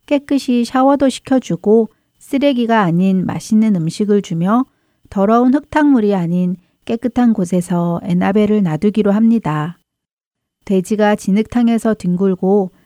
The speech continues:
음식 쓰레기를 먹는 이유는 인간이 돼지를 돼지우리에서 키우고 음식 쓰레기를 주었기 때문에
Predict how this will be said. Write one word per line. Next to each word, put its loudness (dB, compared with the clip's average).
음식 -2
쓰레기를 0
먹는 0
이유는 0
인간이 2
돼지를 -2
돼지우리에서 0
키우고 -2
음식 -2
쓰레기를 0
주었기 -2
때문에 -4